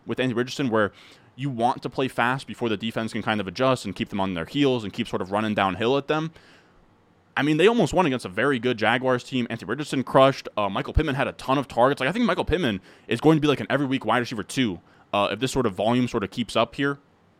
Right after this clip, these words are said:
Everything's super exciting. Uh, I would love to see what this offense looks like with Jonathan Taylor. I don't know if Jonathan Taylor's going to play for the Colts this year, uh, but if you can add another dimension to this offense where they can actually run between the tackles, right? Deion Jackson was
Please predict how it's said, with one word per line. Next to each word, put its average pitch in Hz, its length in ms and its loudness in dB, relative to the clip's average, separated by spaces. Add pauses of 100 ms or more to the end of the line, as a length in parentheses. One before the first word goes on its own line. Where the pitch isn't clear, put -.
(680)
Everything's 156 320 0
super 143 200 -2
exciting. 127 460 2 (400)
Uh, 104 340 4
I 123 60 4
would 127 80 6
love 160 80 4
to 165 60 -8
see 190 80 -4
what 175 40 -2
this 139 120 -4
offense 139 260 -4
looks - 140 -8
like 123 80 -2
with 113 100 -4
Jonathan 113 300 0
Taylor. 101 280 -4
I 82 100 -2
don't 113 100 0
know 110 100 0
if 104 60 -8
Jonathan 104 280 -2
Taylor's 101 160 0
going 98 140 -4
to 76 60 -10
play 120 160 0
for 135 80 -4
the 131 80 0
Colts 135 240 -2
this 139 200 -6
year, 170 220 -2 (320)
uh, 104 100 4
but 104 120 0
if 101 60 -6
you 147 60 -2
can 160 200 0
add 123 280 2 (120)
another 107 400 0
dimension 110 340 -4
to - 80 -10
this 107 160 -2
offense 127 420 -2
where 101 120 -4
they 95 80 0
can 110 100 -2
actually 107 180 -4
run 92 280 -2
between 113 200 -4
the 101 60 -6
tackles, 104 400 -4
right? 95 140 -2
Deion 113 240 -2
Jackson 104 440 -2
was 92 300 -2